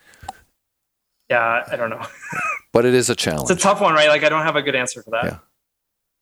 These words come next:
Speaker 1: I thi-, I think they need better opportunities. They need better opportunities for education, mobility, you know, all of those things that haven't been solved yet, but people talk about.
Speaker 2: What about the notion of progress? Uh,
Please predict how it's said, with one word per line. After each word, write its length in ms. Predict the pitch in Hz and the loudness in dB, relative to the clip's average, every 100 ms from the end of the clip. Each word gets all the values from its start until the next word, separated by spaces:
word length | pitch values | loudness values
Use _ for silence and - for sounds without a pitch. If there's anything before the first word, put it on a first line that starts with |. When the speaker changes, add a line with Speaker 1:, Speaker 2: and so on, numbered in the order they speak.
| - | -4
Speaker 1:
I 40 | |
thi-, 120 | 143 175 | 0 2
I 100 | 175 | 2
think 180 | 208 | 2
they 140 | 202 185 | 2 2
need 180 | 185 151 | 2 2
better 220 | 156 156 | 2 2
opportunities. 760 | 143 160 - 147 123 113 - - - | 0 -2 -8 -8 -6 -8 -14 -20 -10
They 80 | 131 | -6
need 200 | 131 123 | -4 -2
better 220 | 135 127 | 0 2
opportunities 460 | 120 123 123 123 - | 0 -2 -6 -6 -4
for 120 | 139 | -4
education, 840 | 131 131 - 156 - 143 135 131 135 _ _ _ _ _ _ - | -2 -4 -2 0 2 2 0 -4 -12 _ _ _ _ _ _ -4
mobility, 840 | 131 127 143 147 139 131 131 131 _ | -2 2 2 2 0 0 -2 -8 _
you 80 | 131 | -6
know, 260 | 120 120 - | -2 -2 0
all 120 | 131 | 0
of 100 | 131 | 0
those 200 | 127 123 | -2 -4
things 320 | - 123 117 - | 0 -2 -2 -2
that 320 | 117 117 - _ _ _ _ _ _ _ - | 0 0 -2 _ _ _ _ _ _ _ -4
haven't 240 | 127 120 | -2 0
been 140 | 120 113 | -2 0
solved 280 | 127 110 | 2 2
yet, 200 | 113 113 - - | 0 -2 -4 -8
but 160 | 131 - | -8 -6
people 240 | 123 123 | -6 -2
talk 280 | 127 - - | 0 -2 -4
about. 240 | - - _ _ _ _ _ _ | -12 -12 _ _ _ _ _ _
Speaker 2:
What 160 | 160 214 | 0 2
about 360 | 262 220 202 - | 4 2 2 2
the 260 | 139 139 | 2 2
notion 420 | 127 120 127 - | 2 2 2 0
of 100 | 104 | 0
progress? 720 | - - 104 92 - - - - _ _ _ _ - | 0 2 2 2 -2 -2 -4 -8 _ _ _ _ -14
Uh, 140 | - | -14